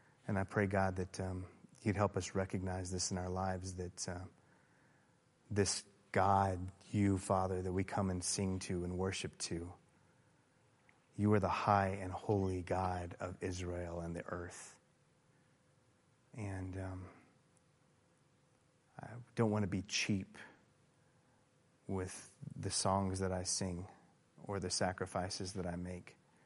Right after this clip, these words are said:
Um, I pray, God, that you'd, you'd really instill it in our heart what it means to say that we were bought with a price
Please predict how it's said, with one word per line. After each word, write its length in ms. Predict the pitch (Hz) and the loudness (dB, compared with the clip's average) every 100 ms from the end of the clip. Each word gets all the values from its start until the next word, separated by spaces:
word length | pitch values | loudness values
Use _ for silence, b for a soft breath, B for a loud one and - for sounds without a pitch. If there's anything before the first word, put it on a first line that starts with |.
| b b b b b b b - | b b b b b b b -10
Um, 200 | 87 87 | -6 -4
I 80 | 90 | -4
pray, 280 | 90 - 98 | -2 2 2
God, 260 | 95 92 | 4 2
that 180 | 90 90 | 2 -2
you'd, 200 | 98 90 - | -4 -4 -4
you'd 300 | 95 92 87 | -4 -4 0
really 520 | 92 98 95 90 92 - | 2 2 2 -2 -8 -8
instill 480 | 104 92 - 104 95 | -4 -2 0 2 4
it 100 | 90 | 4
in 80 | 90 | 2
our 80 | |
heart 320 | 87 98 92 - | 0 0 0 0
what 140 | 98 | -2
it 140 | 92 - | -2 -4
means 600 | 98 92 92 - - - - | -4 -4 -4 -6 -8 -10 -16
to 100 | - | -6
say 320 | - - 92 92 | -4 0 0 0
that 180 | 90 - - _ - b b b b b - | -2 -6 -14 _ -20 b b b b b 2
we 140 | 101 | 4
were 120 | 92 | 4
bought 320 | 87 98 95 - | 4 4 4 2
with 160 | 95 | -4
a 60 | 90 | -4
price 640 | - 98 85 87 - - | 0 0 0 -4 -6 -8